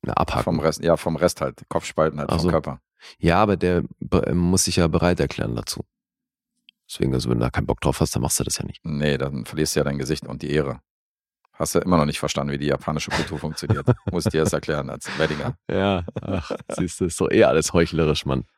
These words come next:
Speaker 2: Ja, und alles andere, was wir nicht wissen, äh, wird uns bestimmt noch erklärt werden in, in den Kommentaren und in den
Speaker 1: Genau.
Speaker 2: unter dem YouTube-Video.
Speaker 1: Erzählt uns doch mal von euren Harakiri-Erfahrungen.
Speaker 2: Erzählt uns,
Speaker 1: Wie
Speaker 2: genau,
Speaker 1: war
Speaker 2: erzählt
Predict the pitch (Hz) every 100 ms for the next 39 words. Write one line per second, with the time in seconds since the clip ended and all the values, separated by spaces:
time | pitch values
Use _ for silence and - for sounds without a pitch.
0 | _ 85 80 71 78 82 85 82 80 80
1 | 76 80 80 73 73 76 69 82 76 -
2 | 80 - 73 71 - 78 - 69 67 -
3 | - 80 80 85 78 - 82 73 71 -
4 | 76 73 69 85 _ _ _ _ _ -
5 | - - - 190 110 67 - _ - 101
6 | 95 92 92 87 85 69 76 73 71 113
7 | - - 147 - 120 104 104 - - 87
8 | 82 73 78 73 - 87 82 - - 80
9 | 69 69 67 95 92 110 98 85 - 120
10 | 151 139 92